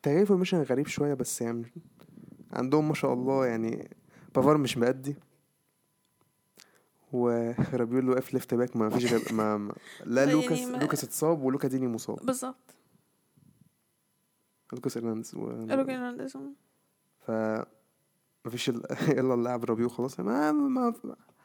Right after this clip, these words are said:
Speaker 1: ماشي، هو غير ف-، ما حقه، ماشي عادي. بس ف-، تحس وقت الماتش بعد كده، تحس إنه بقى بيلعب أربعة و-،
Speaker 2: ما، آه، ما كانوش بيلعبوا كده.
Speaker 1: كان بيلعب أربعة في الدفاع، وكيبيبي كان الباك الشمال تقريبًا.
Speaker 2: آه. يعني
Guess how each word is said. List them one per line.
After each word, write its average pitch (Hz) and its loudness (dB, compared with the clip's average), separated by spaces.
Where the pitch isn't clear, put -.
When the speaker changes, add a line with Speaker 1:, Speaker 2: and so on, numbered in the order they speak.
Speaker 1:
ماشي، 247 2
هو 180 6
غير 233 2
ف-، 247 -4
ما 214 0
حقه، 240 -2
ماشي 190 -2
عادي. 170 0
بس 143 4
ف-، 185 4
تحس 233 2
وقت 269 6
الماتش 240 4
بعد 196 4
كده، 208 4
تحس 226 0
إنه 262 8
بقى 214 8
بيلعب 220 6
أربعة 170 4
و-، - 4
Speaker 2:
ما، 294 4
آه، 392 2
ما 381 2
كانوش 359 -2
بيلعبوا 320 -2
كده. 294 -6
Speaker 1:
كان 165 4
بيلعب 220 6
أربعة 175 6
في 190 -2
الدفاع، 147 2
وكيبيبي 175 4
كان 147 4
الباك 135 0
الشمال 135 -4
تقريبًا. 127 -10
Speaker 2:
آه. 269 -6
يعني 269 -10